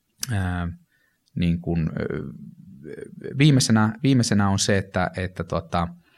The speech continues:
ää, täytyy olla jotakin kiinnostavaa, jotakin uutta tai jotakin, jotain sykähdyttävää. Et ei riitä, että on maana on pikkusen vaan parempi, vaan täytyy olla joku relevanssi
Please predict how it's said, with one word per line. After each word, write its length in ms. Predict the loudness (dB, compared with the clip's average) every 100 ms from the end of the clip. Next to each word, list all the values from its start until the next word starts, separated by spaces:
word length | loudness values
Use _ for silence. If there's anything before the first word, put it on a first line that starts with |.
| _ _ -6
ää, 280 | -2 0 -2 -2 0
täytyy 240 | 0 2
olla 120 | 0 0
jotakin 320 | -2 -6 -6
kiinnostavaa, 720 | -4 -4 -4 -4 -4 -4 -4 -6 _ _ _ -8
jotakin 440 | -2 0 -2 -6 -6
uutta 440 | -6 -8 -8 -12 -6
tai 160 | -6 -6 -8
jotakin, 340 | -8 -6 -6 -6
jotain 320 | -4 -4 -4
sykähdyttävää. 680 | -4 -2 -2 -4 -10 -10 -8
Et 80 | -2
ei 140 | -2
riitä, 280 | 0 -2 -4
että 220 | -6 -6
on 80 | -4
maana 300 | -2 -2 -4
on 80 | -6
pikkusen 380 | -8 -10 -16
vaan 440 | -16 -20 -10 -6 -2
parempi, 340 | -2 -2 -6
vaan 140 | -6 -4
täytyy 260 | -4 -4
olla 120 | -8 -8
joku 180 | -4
relevanssi 580 | -2 -2 -2 -6 -8 -10